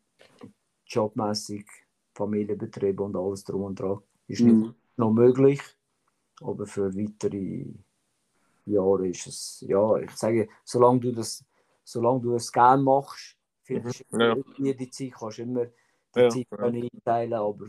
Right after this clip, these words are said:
Speaker 1: äh, es wird nachher zu viel, ja, ich merke es auch, ich bin jeden Tag auf dem Fußballplatz, auf Deutsch gesagt.
Speaker 2: Ja, ja.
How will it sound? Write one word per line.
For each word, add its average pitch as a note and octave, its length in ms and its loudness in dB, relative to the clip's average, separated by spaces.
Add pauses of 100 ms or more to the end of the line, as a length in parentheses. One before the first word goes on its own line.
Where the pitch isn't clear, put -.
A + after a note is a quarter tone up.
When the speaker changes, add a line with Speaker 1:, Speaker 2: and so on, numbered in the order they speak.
(840)
Speaker 1:
äh, G2+ 500 -6 (560)
es - 260 -10
wird A2 100 -6
nachher A2 280 -6
zu - 120 -14
viel, G#2+ 280 -6
ja, G2 160 0
ich F#2+ 160 -6
merke F#2 160 -6
es - 140 -12
auch, E2 120 -8
ich E2+ 220 -14
bin F#2+ 140 0
jeden F#2+ 200 0
Tag - 140 -2
auf G#2 260 -2
dem A2 120 -8
Fußballplatz, - 760 -8
auf B2+ 120 -16
Deutsch - 280 -12
gesagt. G#2+ 260 -8
Speaker 2:
Ja, A2+ 120 -4
ja. G#2+ 200 -8